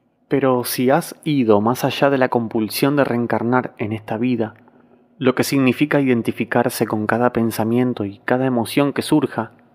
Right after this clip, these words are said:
y has reconocido la esencia de quién eres, más allá de la forma, esa realización no te abandona. Cuando mueres,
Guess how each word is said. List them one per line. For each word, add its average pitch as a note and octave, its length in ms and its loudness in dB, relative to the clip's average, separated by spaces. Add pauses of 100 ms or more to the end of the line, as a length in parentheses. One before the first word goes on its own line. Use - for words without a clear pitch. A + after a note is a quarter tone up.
(420)
y B2 120 2
has - 320 0
reconocido B2+ 760 2
la G2+ 200 0
esencia C3 500 0
de G#2+ 100 0
quién C#3+ 220 0
eres, A#2+ 380 -2 (420)
más B2 340 0
allá C#3 180 2
de C#3 80 2
la C3 120 0
forma, A#2+ 460 0 (840)
esa C3+ 440 2
realización A#2 800 -2 (120)
no A#2+ 340 0
te - 80 0
abandona. A#2+ 580 0 (960)
Cuando C3 300 2
mueres, C#3 640 0